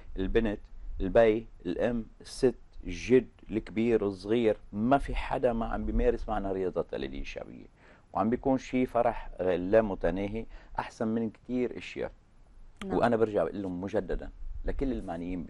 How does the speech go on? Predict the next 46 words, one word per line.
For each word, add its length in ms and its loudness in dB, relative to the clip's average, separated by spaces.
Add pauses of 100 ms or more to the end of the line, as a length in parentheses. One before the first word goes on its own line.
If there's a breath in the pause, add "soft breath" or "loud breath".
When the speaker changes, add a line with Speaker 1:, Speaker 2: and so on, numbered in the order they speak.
Speaker 1:
بال-، 440 -6
بالمناطق، 680 -6 (480 loud breath)
مثل 220 -6
المنا-، 600 -4
يعني 220 0
ما 120 0
فيني 260 -2
أعدد 360 2
مناطق 380 2
اليوم 460 2
اللي 160 2
عملنا 280 2
فيها 180 0
السنة، 340 0
لأنه 360 0
مش 160 -6
طبيعي. 340 0
كل 120 2
Speaker 2:
حتى 80 0
Speaker 1:
جمعة 200 2
Speaker 2:
بالدول 260 6
العربية 480 2
كان 260 -6
لكم 200 -12
Speaker 1:
حتى 220 -2
Speaker 2:
محطات 360 2
Speaker 1:
بالدول 360 4
العربية. 400 2
Speaker 2:
عديدة. 140 2
Speaker 1:
وهلأ 340 2
نحن 200 -8
إن 120 -6
شاء 180 0
الله 260 0
بشهر 880 -4
الجاي 260 2
رايحين 320 -4
على 200 -2
سعودية، 260 -6
يعني 140 -2
كل 180 -6
شهر 320 0
عنا 320 -4
ب-، 340 -2
بمحل 560 -2
ما. 300 -2